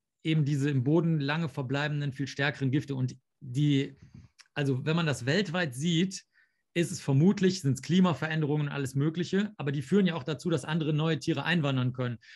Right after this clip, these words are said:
Das sehen wir beim Insektensommer auch, zum Beispiel, ähm, blaue Holzbiene oder, ähm, Gottesanbeterinnen, die wir vor zwei, drei Jahren überhaupt nicht gesehen haben, die sind jetzt schon bis nach Ostfriesland, Nordfriesland verbreitet auf einmal. Das ging blitzschnell. Aber, ähm,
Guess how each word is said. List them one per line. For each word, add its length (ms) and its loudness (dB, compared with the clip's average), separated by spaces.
Das 120 -2
sehen 200 4
wir 80 4
beim 100 0
Insektensommer 580 0
auch, 180 -2
zum 100 -2
Beispiel, 320 -4
ähm, 500 -2
blaue 240 2
Holzbiene 800 0
oder, 340 -2
ähm, 480 0
Gottesanbeterinnen, 880 0
die 100 0
wir 80 0
vor 160 -6
zwei, 160 -6
drei 140 0
Jahren 180 0
überhaupt 280 -2
nicht 100 -4
gesehen 320 0
haben, 160 0
die 60 0
sind 180 0
jetzt 160 -4
schon 220 -4
bis 200 -2
nach 200 -6
Ostfriesland, 680 0
Nordfriesland 600 -4
verbreitet 540 -4
auf 160 -8
einmal. 320 -2
Das 120 -4
ging 160 0
blitzschnell. 560 -2
Aber, 480 0
ähm, 480 0